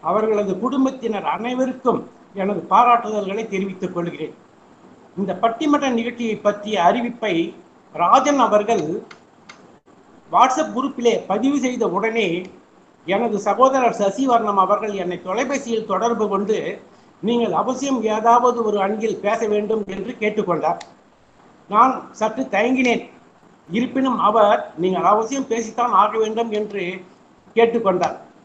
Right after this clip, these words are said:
என்னால் அவருடைய கோரிக்கையை நிராகரிக்க முடியவில்லை.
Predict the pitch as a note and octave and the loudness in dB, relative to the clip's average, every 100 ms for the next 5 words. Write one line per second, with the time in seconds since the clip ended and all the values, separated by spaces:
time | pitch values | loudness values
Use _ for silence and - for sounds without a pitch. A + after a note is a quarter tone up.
0 | - F3 G3+ A#3 A#3 G3 G3 G3 F3 G#3 | -6 -2 2 4 4 4 2 2 -2 2
1 | A#3+ A#3+ A#3+ A3 G3 F3+ F#3+ - - D#3 | 2 2 0 -2 0 0 -2 -10 -12 -4
2 | G3+ A#3 B3 A#3 A3+ G#3+ G3 G3+ F#3+ F3+ | 2 2 4 0 0 0 0 -2 -4 -4
3 | F3+ | -4